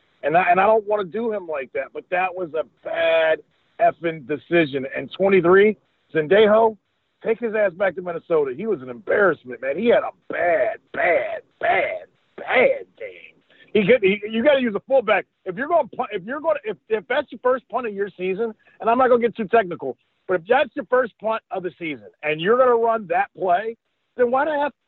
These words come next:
eh, I'm gonna say, why the fuck do you have a safety as the lead blocker? Put a fucking fullback in there to be the lead blocker. Nobody knows your, your normal punt team. That's the bit, like, it's not only the bad call, Zach, that gets under my skin. It's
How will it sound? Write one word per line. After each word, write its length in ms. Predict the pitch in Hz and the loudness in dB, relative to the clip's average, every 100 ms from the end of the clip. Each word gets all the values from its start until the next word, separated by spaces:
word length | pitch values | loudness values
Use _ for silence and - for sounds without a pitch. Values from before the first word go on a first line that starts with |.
| _ | _
eh, 380 | 403 392 208 226 | -14 -14 -16 -12
I'm 140 | 196 220 | -4 0
gonna 120 | 185 | 2
say, 60 | - 220 | 0 2
why 160 | 247 | 2
the 100 | 330 - - | 2 0 -2
fuck 180 | 320 - | -2 -2
do 60 | 262 | -8
you 100 | 269 | -4
have 140 | 262 | -4
a 100 | 233 190 | -4 -6
safety 540 | 262 320 277 185 180 208 _ _ - | -4 -4 -4 -10 -10 -10 _ _ -2
as 160 | 262 233 | 0 0
the 60 | 294 | -2
lead 260 | 302 302 | -2 -2
blocker? 360 | 294 330 320 214 | 2 2 0 -4
Put 160 | 277 | -4
a 40 | 349 | -4
fucking 320 | 339 339 302 | -4 -6 -6
fullback 420 | 359 381 320 233 - | -2 0 2 -2 -2
in 120 | 202 | -4
there 280 | 185 160 143 _ _ - | 0 0 -2 _ _ -8
to 60 | |
be 140 | 196 214 | -2 2
the 100 | 196 | 4
lead 240 | 190 170 | 4 4
blocker. 320 | 175 170 170 | 2 2 2
Nobody 300 | 226 330 349 | 2 2 2
knows 240 | 285 254 190 | 2 2 2
your, 180 | 220 196 | -4 -2
your 160 | 196 180 | -4 -2
normal 280 | 175 165 | -2 -2
punt 280 | 151 156 151 | -6 -8 -8
team. 300 | 165 190 240 - _ _ - | -12 -10 -10 -12 _ _ 0
That's 280 | 220 294 - 254 | 2 2 0 -6
the 100 | 220 | -2
bit, 160 | 247 | -2
like, 200 | 226 202 _ _ - | -2 -6 _ _ -6
it's 160 | 214 165 | -6 -2
not 140 | 240 | 0
only 200 | 277 320 | 2 2
the 100 | 247 | -2
bad 340 | 185 233 214 - | 2 2 2 -2
call, 440 | - 240 247 220 147 | -2 0 2 0 2
Zach, 220 | 165 156 - | 0 0 -6
that 140 | 143 | -12
gets 160 | 156 - | -10 -6
under 160 | 151 143 | -6 -4
my 160 | 139 - | -6 -4
skin. 300 | 151 139 127 _ _ _ | -2 -2 -2 _ _ _
It's 140 | 196 | -4